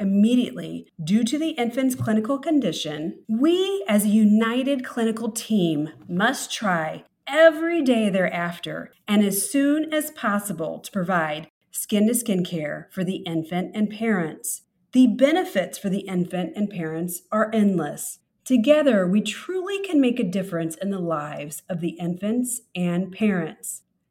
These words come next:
Now, I reviewed the benefits of kangaroo care in detail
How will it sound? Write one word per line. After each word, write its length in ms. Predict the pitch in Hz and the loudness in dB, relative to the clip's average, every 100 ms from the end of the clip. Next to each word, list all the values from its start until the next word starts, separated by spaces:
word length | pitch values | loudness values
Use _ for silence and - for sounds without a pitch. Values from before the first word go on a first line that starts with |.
| - | -2
Now, 300 | 233 220 220 | 2 2 2
I 140 | 311 | 0
reviewed 480 | 381 392 320 220 208 | 2 -2 2 2 2
the 80 | 190 | 2
benefits 500 | 185 180 170 160 - | 0 0 -2 -4 -6
of 200 | 175 - | -12 -8
kangaroo 480 | 202 190 185 165 170 | -4 -2 0 0 -2
care 520 | - 151 147 151 - - | -6 -8 -8 -10 -10 -2
in 340 | 277 339 320 | 0 6 6
detail 680 | 254 254 - 170 - - | 6 4 0 -6 -10 -12